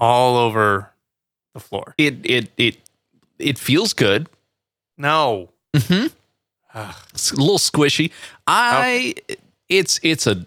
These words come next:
Speaker 2: it's a great temperature down here. But hey, you, uh, you, you pay for, for what you get, right? I mean, Southern,
Speaker 1: I,
Speaker 2: Southern
Speaker 1: yeah, if you
Speaker 2: California, for the most part, at least where I am down here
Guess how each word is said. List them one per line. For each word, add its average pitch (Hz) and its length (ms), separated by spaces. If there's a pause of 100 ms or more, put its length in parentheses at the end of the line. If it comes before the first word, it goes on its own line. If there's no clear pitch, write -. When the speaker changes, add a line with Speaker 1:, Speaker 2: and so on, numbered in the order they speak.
Speaker 2:
it's 135 240
a 107 40
great 110 460 (960)
temperature 107 560 (140)
down 98 240
here. 113 140
But - 160
hey, 214 200 (240)
you, 302 360
uh, 214 520
you, 190 420
you 196 160
pay 226 280
for, 196 380
for - 160
what 185 240
you 170 60
get, 160 380
right? 123 300 (160)
I 123 80
mean, 120 380 (1500)
Southern, 156 340
Speaker 1:
I, 151 200
Speaker 2:
Southern 190 320
Speaker 1:
yeah, 165 80
if 175 60
you 208 60
Speaker 2:
California, 190 580
for 165 200
the 208 80
most 214 300
part, 143 280
at 139 140
least 202 260
where 139 200
I 107 160
am 98 220
down 101 220
here 90 260